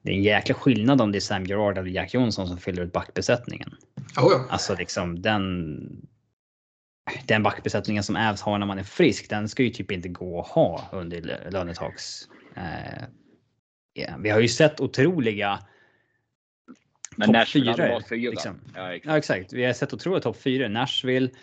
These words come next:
Speaker 1: Chicago innan dess och, eh, ja, San Jose. När, när
Speaker 2: Flyers.
Speaker 1: när,
Speaker 3: Du kan
Speaker 1: när
Speaker 3: väl ta
Speaker 1: San
Speaker 3: Tampa. Om du sätter över och säger någon utav, eh, dem på andra sidan så har du ju en topp fyra som är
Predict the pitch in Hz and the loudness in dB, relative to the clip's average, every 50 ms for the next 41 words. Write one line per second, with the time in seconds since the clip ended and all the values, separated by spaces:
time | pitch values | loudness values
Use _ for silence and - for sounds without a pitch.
0 | - _ _ _ - - - 120 - - 123 113 110 104 110 107 107 107 104 104 | -20 _ _ _ -10 -6 -6 -2 0 2 2 2 2 0 -2 -4 -4 -4 -4 -2
1 | 101 101 98 101 101 - - - - 107 95 - - _ _ _ - - 95 92 | -2 -2 -4 -4 -6 -12 -16 -12 -8 -8 -8 -8 -10 _ _ _ -10 -6 -6 -6
2 | 87 87 85 87 92 - - - - - - 50 - - - - _ - - - | -4 -6 -6 -6 -8 -8 -10 -10 -10 -12 -12 -12 -14 -14 -16 -18 _ -16 -12 -8
3 | 71 98 123 120 123 120 113 110 - - - 113 104 - 113 - - - 131 95 | -2 2 4 6 6 6 6 4 4 2 0 0 0 -2 -4 -6 -4 -2 -2 -2
4 | 95 - - - _ _ - 113 104 98 98 92 87 78 69 85 101 101 98 92 | -2 -4 -8 -16 _ _ -6 -4 -2 -2 -2 -4 -6 -8 -8 -6 -6 -6 -6 -6
5 | 131 131 - 160 139 135 131 131 - - - - - - - - - - _ _ | -2 4 6 8 10 10 8 8 6 2 -4 -10 -12 -20 -20 -20 -20 -20 _ _
6 | - 113 117 117 113 113 110 110 120 - 123 107 - 165 139 101 95 95 90 - | -2 0 0 0 0 0 -2 0 -2 -2 -2 -4 -4 -6 -4 -4 -6 -8 -10 -10
7 | 90 78 - - - - - 120 113 110 110 110 113 113 110 110 107 - - 120 | -12 -12 -12 -14 -16 -10 -8 -6 -4 -4 -4 -4 -4 -4 -4 -6 -6 -8 -8 -8
8 | 107 - 117 113 120 117 104 95 92 90 90 95 95 - - - 104 95 90 85 | -8 -8 -8 -8 -6 -6 -6 -8 -8 -10 -12 -12 -12 -12 -12 -12 -10 -10 -10 -12
9 | 92 85 95 110 113 104 98 95 95 - - 98 92 90 90 87 87 87 90 87 | -14 -14 -12 -12 -10 -10 -12 -12 -14 -14 -12 -10 -10 -8 -10 -10 -12 -12 -12 -12
10 | 87 90 85 - _ _ _ _ _ _ _ _ - 107 92 87 82 - 92 92 | -12 -14 -16 -20 _ _ _ _ _ _ _ _ -8 -8 -8 -8 -10 -10 -8 -8
11 | 90 82 80 _ _ _ _ _ - 107 101 95 90 92 - - 104 107 - 82 | -8 -8 -10 _ _ _ _ _ -8 -8 -6 -6 -8 -10 -8 -8 -8 -8 -8 -8
12 | 82 - 98 98 92 90 92 90 87 - 95 85 _ - 101 101 101 85 82 - | -10 -8 -6 -6 -6 -6 -8 -10 -10 -12 -14 -14 _ -6 -4 -4 -4 -4 -6 -8
13 | - 95 92 87 82 80 85 | -8 -10 -10 -10 -10 -12 -14